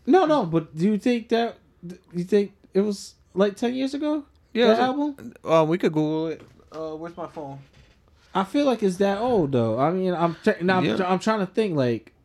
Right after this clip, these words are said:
Speaker 1: like, if I'm bugging to think it was
Speaker 2: Here we go, Talib.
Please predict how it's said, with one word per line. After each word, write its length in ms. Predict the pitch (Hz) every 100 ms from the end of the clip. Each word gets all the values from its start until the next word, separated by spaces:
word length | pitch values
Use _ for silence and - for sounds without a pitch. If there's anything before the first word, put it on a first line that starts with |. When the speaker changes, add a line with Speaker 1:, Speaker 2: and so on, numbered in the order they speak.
| -
Speaker 1:
like, 260 | 127 110
if 160 | 120 -
I'm 140 | 120
bugging 400 | 117 127 120 110
to 80 | 110
think 320 | - 120 107
it 60 | 107
was 200 | 107 107
Speaker 2:
Here 180 | 143 135
we 100 | 127
go, 180 | 120 120
Talib. 680 | 139 123 123 123 123 113